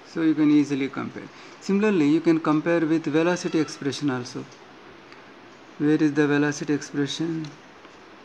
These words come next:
Here. Here this is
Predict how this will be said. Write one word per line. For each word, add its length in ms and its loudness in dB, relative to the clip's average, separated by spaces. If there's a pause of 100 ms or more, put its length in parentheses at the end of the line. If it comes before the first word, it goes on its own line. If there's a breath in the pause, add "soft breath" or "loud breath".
(420)
Here. 260 0 (2250)
Here 180 6
this 240 -2
is 340 0